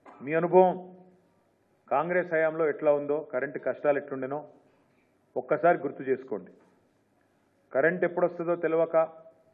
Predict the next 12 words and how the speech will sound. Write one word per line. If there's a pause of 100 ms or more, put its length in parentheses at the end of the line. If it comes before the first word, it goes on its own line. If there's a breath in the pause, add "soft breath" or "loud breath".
(460)
కళ్ళలో
ఒత్తులేసుకొని, (1000)
మడి
తడవడానికి
కూడా, (200)
మడి
తడపడానికి
కూడా (1500)
జాగారం
చేసిన (120)
రాత్రులు
ఎన్నో